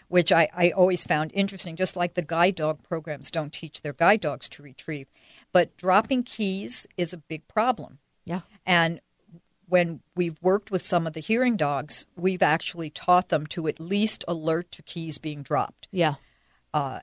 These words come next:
Speaker 1: and I like to teach them to pick 'em up.
Speaker 2: Right. Well, I know for myself, I mean, if I'm out, and it would be usually I'm out with my dogs or something, and I've got my keys in my pocket, or s-, I'm just holding them along with the poop bags and the leashes and all that stuff, and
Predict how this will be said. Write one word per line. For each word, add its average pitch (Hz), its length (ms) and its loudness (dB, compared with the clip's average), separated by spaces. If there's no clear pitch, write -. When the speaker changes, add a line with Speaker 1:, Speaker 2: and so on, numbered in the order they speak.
Speaker 1:
and 156 280 -6
I 170 360 4
like 151 220 -2
to 147 80 -12
teach - 280 -8
them 135 160 -10
to 135 180 -8
pick 151 160 -6
'em - 80 -20
up. - 140 -20
Speaker 2:
Right. 165 400 0
Well, 220 120 6
I 202 120 6
know 233 140 2
for 202 160 -6
myself, 175 540 0
I 160 80 -2
mean, 156 160 -2
if 156 160 -4
I'm 175 240 0
out, - 520 -2
and 185 140 2
it 160 140 -2
would 185 160 0
be 170 100 2
usually 165 500 2
I'm 143 160 0
out 160 140 0
with 156 180 -6
my 143 120 0
dogs 160 400 2
or 147 60 -6
something, 151 540 -2
and 143 200 -2
I've 156 440 2
got - 280 0
my 160 160 0
keys 180 300 0
in 170 100 2
my 151 140 2
pocket, 160 680 2
or 143 60 -2
s-, - 180 -6
I'm 156 140 0
just 156 160 -4
holding 170 380 2
them 156 200 2
along 151 340 0
with 147 240 -2
the 151 80 -6
poop - 260 -2
bags 147 380 0
and 151 140 -2
the 143 60 -2
leashes 147 380 -2
and 151 100 -2
all 143 120 0
that 143 180 0
stuff, 156 400 2
and 151 200 -2